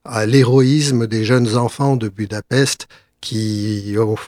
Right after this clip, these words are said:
affronté les chars soviétiques à main nue.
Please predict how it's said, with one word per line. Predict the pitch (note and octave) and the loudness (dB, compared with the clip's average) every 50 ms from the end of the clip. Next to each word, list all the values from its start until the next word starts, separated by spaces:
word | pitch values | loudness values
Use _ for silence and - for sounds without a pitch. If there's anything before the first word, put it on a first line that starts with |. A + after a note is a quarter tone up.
| _ _ | _ _
affronté | - - - - - - - C#3 A#2+ G#2+ - C3 B2+ B2 | -2 -2 -2 -4 -8 0 2 2 2 2 2 2 2 2
les | A#2+ A2 G#2 | 2 2 -2
chars | - - A2+ G2+ - | -2 -2 -4 -4 -4
soviétiques | - - - G2+ G2 G2+ G2+ F#2+ - - C3 B2 - | -6 -6 -6 -6 -6 -8 -10 -6 -2 -2 -2 0 0
à | - G2 | -2 -4
main | G2 G2 F#2 F2+ | -4 -6 -8 -6
nue. | F#2 G#2 G#2+ | -6 -6 -6